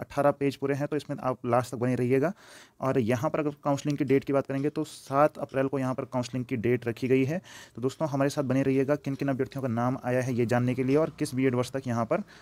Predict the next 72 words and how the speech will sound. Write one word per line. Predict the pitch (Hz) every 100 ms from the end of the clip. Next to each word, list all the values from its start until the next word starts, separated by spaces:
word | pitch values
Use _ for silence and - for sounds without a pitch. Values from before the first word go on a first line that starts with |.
| -
नाम | 127 117 104
आया | 95
है। | 98 - - -
तो |
दोस्तों, | 143 139
जैसे | 147 143
कि | 143
आप | 147
देख | 110 131
सकते | - -
हैं | 139 147
लिस्ट | 120 120 - -
थोड़ी | 139
सी | 135 147
साफ | - 127 123
जो | 120
है | 127
वो | 160 143
अपलोड | - 127 147 208 - - -
नहीं | 127 127
की | 110 110
गई | 104 98
है, | 101 - - -
लेकिन | 117 147
फिर | 143 139
भी | 147
हम | 139
अपनी | 135 -
तरफ | 139 139
से | - 147
पूरी | 131 135
कोशिश | - 123 131
करेंगे | 127 123
आपको | 120 120 135
यहाँ | 127 120
पर | 123
नाम | 120 120
जितने | 117 120
भी | 120
होंगे | 113 117
बताने | 135 120 113
की। | 120 185
तो | - - - - 127
दोस्तों, | 147 175
यहाँ | 165 165
पर | 165
आप | 151
देख | 127 143
सकते | 143 -
हैं | 139
नाम | 131 139 143
किन | - 139
किन | 143
कैंडिडेट | 131 127 123 -
का |
नाम | 120 123 123
आया | 127 120
है। | 117 147
यहाँ | 117 120 139
पर | 139
ये | 139
ब्लैक | 113 123 123
हो |
रखा | 120 131
है, | 143
तो | 139
मीनाक्षी | 123 131 - 165
उपाध्याय | 131 127 123 135
करके | 127 120 123
ये |
नाम | 120 120
है। | 123